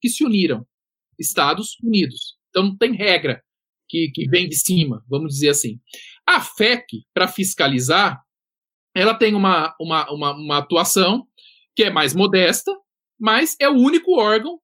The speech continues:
que faz isso. Não tem mais nenhum órgão que faz isso. E eles pegaram o, o presidente da, da, da fec, que é o, é o Trey, Trey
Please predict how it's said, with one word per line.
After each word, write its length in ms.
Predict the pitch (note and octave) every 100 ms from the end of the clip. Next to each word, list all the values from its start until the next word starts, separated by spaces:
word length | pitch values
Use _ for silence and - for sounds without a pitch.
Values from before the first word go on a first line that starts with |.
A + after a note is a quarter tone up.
| _ -
que 100 | D#4+
faz 240 | G#4 D#4
isso. 320 | G#3 - - D#3
Não 100 | E3
tem 120 | G#3+
mais 120 | A3+
nenhum 220 | A3+ D#4
órgão 240 | C#4 B3+ D#4
que 60 |
faz 180 | E4+ D#4
isso. 240 | F#3 - - _ _ _
E 280 | G4+ G4+ G4 -
eles 280 | A#3+ G#3 -
pegaram 680 | G#3+ F#3+ D#3+ D#3 G3 C#4+ -
o, 400 | D#3+ D3+ D3+ C#3+
o 60 |
presidente 840 | D3+ C#4 A3+ D#3+ F3+ C#4 - A#2+ - _ _ _ C#3
da, 380 | C#3+ C3 B2
da, 160 | B2 C#3
da 140 | D3+
fec, 320 | - D#3+ F3+ - -
que 80 | F3+
é 60 |
o, 380 | D3+ C#3+ C3 A2+ _ _ _ _ _ -
é 140 | A#2+
o 480 | B2 A#2+ A#2 A2 G#2+ A2 _ _ _ _ -
Trey, 440 | F#3+ G#3+ F#3+ A#2+ _ _ _ _ _ _ _ -
Trey 520 | G3+ G#3+ C4+ D#4 C4+